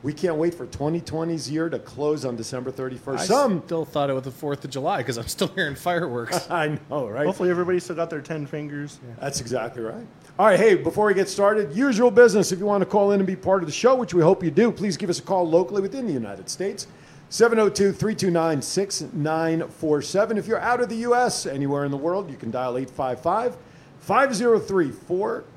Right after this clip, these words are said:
Speaker 1: three two one. Of course, as always, Twitter is live. We love live tweets. They will appear on screen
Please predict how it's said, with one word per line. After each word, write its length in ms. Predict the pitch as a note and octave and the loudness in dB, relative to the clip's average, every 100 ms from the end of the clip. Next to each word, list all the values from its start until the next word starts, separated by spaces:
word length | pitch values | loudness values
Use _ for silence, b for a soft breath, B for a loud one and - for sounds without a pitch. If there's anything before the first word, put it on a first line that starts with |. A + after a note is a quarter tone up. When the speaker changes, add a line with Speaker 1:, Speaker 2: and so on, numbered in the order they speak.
| - | -10
Speaker 1:
three 280 | C#3+ D3 | -4 -4
two 220 | C#3 - C3+ | -6 -8 -6
one. 440 | A#2 E3+ C4+ A3+ - - - - | 0 2 2 0 -8 -20 -20 -8
Of 80 | - | -2
course, 200 | C#3+ C#3 | -2 2
as 80 | C3+ | 2
always, 460 | G3 E3+ E3 - - - | 4 4 4 0 -10 -16
Twitter 440 | - G#2+ B2+ C#3+ | -12 -6 -2 0
is 300 | - D#3+ D#3+ | -2 -2 -2
live. 880 | E3+ F3+ G3 A3+ A#3+ G#3 F#3+ G3+ A3 D#3+ | -2 -2 0 2 4 4 4 4 4 2
We 120 | C#3 | -4
love 320 | C3 C#3+ C#3 | -2 -2 -2
live 300 | D3+ D#3 D3+ | 0 0 -2
tweets. 360 | D3+ F#3+ G3+ - | -4 -6 -6 -8
They 140 | C#3 C3+ | -6 -4
will 180 | C3 | -2
appear 320 | B2 B2+ D3+ - | -4 -4 -6 -6
on 200 | C#3 D#3 | -4 -4
screen 540 | C#3+ - F3+ G3 C#4 | -4 -4 -2 0 0